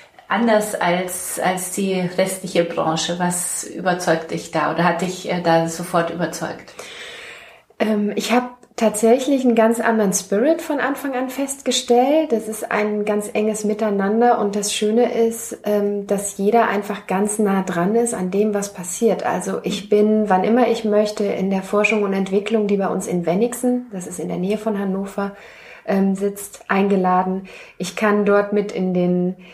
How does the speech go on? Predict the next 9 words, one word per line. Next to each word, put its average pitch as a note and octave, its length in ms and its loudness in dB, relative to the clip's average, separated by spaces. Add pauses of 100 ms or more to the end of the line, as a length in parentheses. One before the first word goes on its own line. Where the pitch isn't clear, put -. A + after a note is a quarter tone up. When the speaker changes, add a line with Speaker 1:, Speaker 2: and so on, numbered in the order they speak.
(200)
Speaker 2:
äh, F3+ 120 -2
Laborbereich G3+ 960 2
schauen. F#3+ 400 0
Ich F3+ 120 -4
kann G3 160 -2
den F#3+ 100 0
Kollegen G3+ 300 0
über G3 140 0
die F#3+ 120 -2